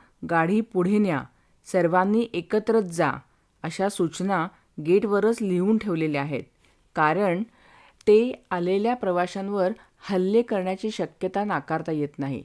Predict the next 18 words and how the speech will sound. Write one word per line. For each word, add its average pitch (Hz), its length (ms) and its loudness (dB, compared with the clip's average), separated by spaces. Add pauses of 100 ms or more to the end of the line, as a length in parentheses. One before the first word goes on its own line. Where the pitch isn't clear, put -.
(600)
ते 185 140 2
खूप 220 280 -4
रानटी 160 600 -2 (220)
आणि 185 160 -2
बलवान 165 540 -2
आहेत. 160 240 -4 (640)
अद्याप 185 500 0 (300)
त्यांना 180 380 0
विकासाचा 208 720 -4
स्पर्श 170 400 -4
झालेला 175 380 -2
नाही. 143 380 -6 (640)
गाडीची 175 520 0
मोडतोड 196 600 0
झाल्यास 190 460 -4
कोणीही 180 500 -2
जबाबदार 170 640 -2
नाही. 151 360 -4